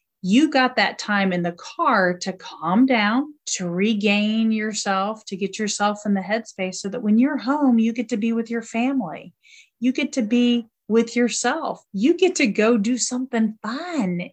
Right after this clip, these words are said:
You get to go home and, and have some fun, have a good meal. You get to go home and, and maybe play trivia. You get to go find your hobby.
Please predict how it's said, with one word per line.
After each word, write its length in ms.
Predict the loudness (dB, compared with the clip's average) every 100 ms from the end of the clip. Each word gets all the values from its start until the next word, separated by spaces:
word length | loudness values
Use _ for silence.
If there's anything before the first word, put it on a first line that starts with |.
| -4
You 240 | 0 2
get 220 | 2 0
to 460 | 0 0 2 0 -4 -2
go 240 | 2 2
home 640 | 2 0 2 0 -4 -4 -6
and, 200 | -6 -12 -20 -20 -20 _
and 100 | -12
have 240 | -2 -2 2
some 260 | 4 4
fun, 400 | 6 6 6 6
have 200 | 4 2
a 60 | 0
good 200 | 2 4
meal. 800 | 4 4 2 0 0 0 -2 -6 -14 _ -8
You 100 | -4
get 160 | -2 -2
to 80 |
go 200 | -4 -6
home 580 | -6 -2 2 4 4 2
and, 220 | 0 -4 -12
and 160 | -14
maybe 260 | -14 -16 -12
play 160 | -6 -6
trivia. 840 | -4 0 0 2 2 4 4 0 -4 -20 -2
You 80 | 2
get 160 | 2 2
to 80 |
go 160 | 2 0
find 400 | 2 0 0 -4
your 160 | -8 -6
hobby. 680 | -2 -2 -2 -4 -8 -14